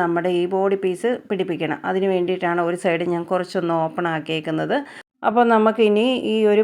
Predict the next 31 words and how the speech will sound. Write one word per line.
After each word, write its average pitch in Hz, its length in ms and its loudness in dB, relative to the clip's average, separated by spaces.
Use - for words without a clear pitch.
ബോഡി 202 280 4
പീസ് 214 320 0
നമുക്കിതിൽ 190 460 0
പിടിപ്പിക്കാം 180 520 0
ട്ടോ. 214 100 0
അപ്പോൾ 196 240 2
നമ്മളിവിടെ 190 520 4
ബോഡി 185 280 4
പീസ് 185 300 0
പിടിപ്പിക്കാൻ 180 560 0
പോവാണ്. 175 440 2
ഒരു 196 200 2
സൈഡിൽ 180 280 2
നിന്ന് 185 220 2
കറക്റ്റായിട്ട് 175 640 2
ഇതാ 175 140 2
ഇങ്ങനെ 175 300 0
വെച്ചിട്ട് 180 500 -4
ഇതുപോലെ 185 500 4
നേരെ 180 380 2
വയ്ക്കുക. 190 420 0
നേരെ 185 240 2
വെച്ചതിന് 175 400 -2
ശേഷം 170 380 -2
ഇതുപോലെ 175 680 2
തന്നെ 170 280 0
അങ്ങ് 175 220 -2
സ്ട്രെയിറ്റ് 165 500 -4
തയ്ച്ച് 170 440 -2
പോവുക. 160 260 -2
അപ്പോൾ 180 220 0